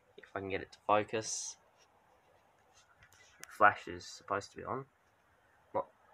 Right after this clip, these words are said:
ah, that helped. Yeah, you can see all the rust on the flywheel as well. So I'll have to clean that up a little bit, um, before I try and use it. I'm just gonna focus on getting the rocker covers off.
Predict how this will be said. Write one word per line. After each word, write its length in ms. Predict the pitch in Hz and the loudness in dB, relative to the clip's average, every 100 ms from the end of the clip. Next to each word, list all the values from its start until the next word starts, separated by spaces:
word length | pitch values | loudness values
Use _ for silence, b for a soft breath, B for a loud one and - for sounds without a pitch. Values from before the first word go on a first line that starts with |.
| - | 2
ah, 140 | 95 | 6
that 200 | 92 90 | 8 8
helped. 260 | 98 95 - | 6 -2 -2
Yeah, 80 | 98 | -4
you 60 | |
can 100 | 92 | -4
see 160 | - 123 | 6 10
all 180 | 107 95 | 10 8
the 60 | |
rust 380 | 104 107 - - | 8 8 6 -2
on 100 | 104 | -2
the 60 | - | 0
flywheel 520 | - 107 110 113 104 | 10 12 12 10 6
as 120 | 95 | 8
well. 280 | 107 123 123 - - - B B B B | 12 12 12 2 -20 -20 B B B B
So 140 | - | 6
I'll 140 | 98 98 | 8 8
have 160 | 110 | 6
to 60 | - | 2
clean 300 | - 104 101 | 4 4 8
that 160 | 104 101 | 10 10
up 140 | 95 | 8
a 40 | |
little 200 | 104 101 | 4 4
bit, 260 | 98 110 - - b b b b _ - - | 6 4 4 -6 b b b b _ -20 -8
um, 400 | 95 90 87 92 | -2 0 -2 -4
before 420 | 92 - 101 95 | -10 0 4 6
I 80 | 90 | 6
try 380 | - 98 90 92 | 4 4 4 2
and 120 | 92 | 0
use 280 | 98 95 127 | -4 -2 0
it. 140 | - - _ - _ _ _ _ _ _ _ _ _ _ _ _ _ _ _ _ _ - - _ _ _ - b b b - - | -2 -4 _ -20 _ _ _ _ _ _ _ _ _ _ _ _ _ _ _ _ _ -20 -20 _ _ _ -20 b b b -20 -12
I'm 80 | 90 | -10
just 140 | 92 | 2
gonna 160 | 98 95 | 4 8
focus 380 | - 101 104 104 | 12 12 10 0
on 100 | 98 | 4
getting 300 | 101 98 98 | 4 4 4
the 280 | 98 95 95 | 0 0 6
rocker 220 | 117 - 113 | 8 8 8
covers 280 | 117 113 | 8 10
off. 480 | 131 156 - - - | 12 12 10 -16 -20